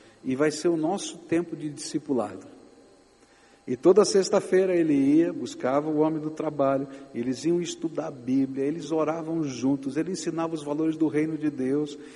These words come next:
e ele deixava esse homem na casa dele e entregava lá, aqui dentro da nossa igreja. Esse é um líder nosso aqui.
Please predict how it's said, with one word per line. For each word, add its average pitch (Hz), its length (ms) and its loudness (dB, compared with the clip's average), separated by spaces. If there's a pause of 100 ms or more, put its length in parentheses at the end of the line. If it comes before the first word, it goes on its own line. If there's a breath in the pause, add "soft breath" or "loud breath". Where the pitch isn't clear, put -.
(160 loud breath)
e 143 120 4
ele 156 180 4
deixava 151 480 0
esse 147 240 -6
homem 156 320 -2 (260 loud breath)
na 139 160 -2
casa 135 400 -4
dele 101 460 -8 (800)
e 120 140 -4
entregava 123 560 -4
lá, 101 240 -10
aqui 285 240 2
dentro 127 340 0
da 120 120 -6
nossa 131 240 -6
igreja. 110 360 -8 (360 soft breath)
Esse - 200 -4
é 247 40 2
um 247 100 2
líder 190 260 4
nosso 113 440 -6
aqui. - 240 -18